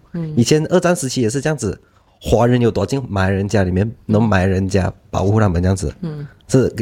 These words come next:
Speaker 2: 日本人啊，啊，马来人也是有保护华人的，
Speaker 1: 嗯。
Speaker 2: 所以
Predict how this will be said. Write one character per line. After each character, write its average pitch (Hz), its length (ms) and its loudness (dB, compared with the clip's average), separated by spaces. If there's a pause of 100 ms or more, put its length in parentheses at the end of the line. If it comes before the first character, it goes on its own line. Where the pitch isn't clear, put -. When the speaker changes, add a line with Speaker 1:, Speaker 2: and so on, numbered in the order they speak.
(120)
Speaker 2:
日 123 100 2
本 90 180 0
人 85 180 -4
啊， 104 220 -2 (200)
啊， 85 300 -2 (560)
马 110 120 2
来 127 60 4
人 143 100 4
也 127 60 2
是 - 80 2
有 - 40 4
保 123 140 0
护 151 120 0
华 131 140 0
人 110 160 0
的， 135 180 -4 (140)
Speaker 1:
嗯。 165 220 -14
Speaker 2:
所 175 120 2
以 165 80 0